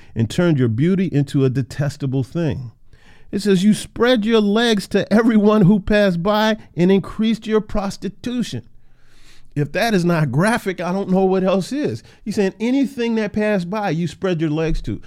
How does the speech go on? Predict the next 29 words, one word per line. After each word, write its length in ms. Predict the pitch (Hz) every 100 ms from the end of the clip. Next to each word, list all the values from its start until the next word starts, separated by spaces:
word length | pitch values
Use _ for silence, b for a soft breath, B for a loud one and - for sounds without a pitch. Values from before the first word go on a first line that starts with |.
| b -
You 160 | 196
made 260 | 202 190 175
yourself 380 | 170 185 160 139
available 600 | 135 147 165 147 123 120
to 220 | - 127 -
any 280 | 233 226 208
foreign 420 | - 160 170 156
god 340 | 151 143 151 143
or 180 | 117 -
idol 300 | 135 147 143
that 160 | 120 131
came 240 | 143 135
along. 320 | 123 120 104 101
It 100 | 110
didn't 240 | 151 135
matter. 360 | 139 123 123 - b b b b b b -
It 120 | 151
says, 360 | 190 185 160 -
"You 180 | 180
engaged 540 | 170 143 160 185 190 151
in 80 | 135
promiscuous 720 | 143 147 170 - 147 117 - -
acts 300 | 165 - 135
with 160 | 120
Egyptian 560 | 110 107 147 - 113 120
men, 320 | 170 185 196 B B B
your 220 | 123 120
well-endowed 920 | 113 131 160 175 135 131 135 147 123
neighbors, 640 | 120 139 165 170 226 202